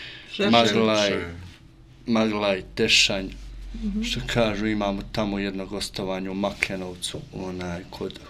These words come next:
Speaker 2: Usore, gdje, gdje, gdje nam treba neka tri i po sata da stignemo i onda nam neko, onaj, naloži taj veliki, onaj, autobus od tih nekih četrdeset mjesta koji neko treba platiti.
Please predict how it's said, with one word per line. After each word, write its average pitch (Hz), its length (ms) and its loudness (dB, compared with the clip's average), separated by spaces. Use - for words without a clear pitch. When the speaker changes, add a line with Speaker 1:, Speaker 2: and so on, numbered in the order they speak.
Speaker 2:
Usore, 107 560 0
gdje, 101 240 -2
gdje, 101 220 -2
gdje 101 200 -4
nam 98 180 -2
treba 98 360 -2
neka 101 320 -4
tri - 260 -2
i - 40 -2
po 98 240 -6
sata 104 480 -4
da 104 140 -4
stignemo 98 480 -4
i 98 40 -4
onda 101 300 -2
nam 101 140 -2
neko, 104 320 -4
onaj, 104 300 -2
naloži 104 420 -2
taj 107 340 -2
veliki, 104 580 2
onaj, 98 260 2
autobus 113 600 2
od 110 140 0
tih 113 160 2
nekih 113 320 0
četrdeset - 680 0
mjesta 113 380 0
koji 113 220 0
neko 110 260 2
treba 104 320 -2
platiti. 101 580 -4